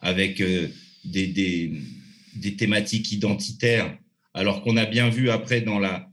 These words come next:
vraie, entre guillemets, campagne électorale que ce sont vraiment pas ces thématiques-là qui intéressaient les électeurs, mais comment pendant trois mois, l'ensemble, l'ensemble de l'espace méda-, médiatique s'est retrouvé aspiré par le phénomène Zemmour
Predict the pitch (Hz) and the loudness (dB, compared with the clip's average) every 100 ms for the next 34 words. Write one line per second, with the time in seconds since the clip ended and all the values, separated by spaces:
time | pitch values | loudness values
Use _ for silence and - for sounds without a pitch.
0 | - 82 110 139 113 - - - 104 - | -14 -4 2 2 2 -4 -14 -8 -6 -2
1 | 107 98 107 104 - 104 110 104 101 101 | -2 0 0 0 -2 -2 0 0 2 0
2 | 101 101 104 98 98 104 107 110 98 95 | 0 -2 0 -2 -4 -4 -4 -4 -4 -2
3 | 104 104 110 107 90 101 95 95 - 98 | -2 -2 -2 -4 -6 -6 -2 -2 -4 -6
4 | 107 95 - 87 - 85 85 - 87 80 | -2 -2 -2 -6 -4 -4 -4 -4 -2 -2
5 | 87 92 92 120 127 - - _ 98 101 | -2 -2 0 0 0 -4 -16 _ -2 2
6 | 156 147 139 123 107 104 104 131 131 123 | 2 2 2 2 0 0 -2 0 2 4
7 | 117 139 147 _ _ _ 117 135 160 - | 4 2 -4 _ _ _ -2 0 0 -2
8 | 156 135 - - - 131 165 170 156 127 | -4 -4 -8 -14 -4 -2 0 -2 -2 0
9 | 123 131 - 123 - 131 120 117 110 120 | -2 -4 -4 -6 -4 -4 -2 -4 -2 -2
10 | 110 117 110 139 135 - 120 120 156 - | -2 -4 -4 -12 -10 -4 -2 0 -2 -2
11 | 147 135 120 - 170 165 - 151 147 147 | -6 -2 -4 -4 -6 -6 -6 -2 -2 -2
12 | 131 120 120 123 117 117 117 107 117 147 | -2 -2 -2 -4 -2 0 -2 -2 -2 -4
13 | 170 | -6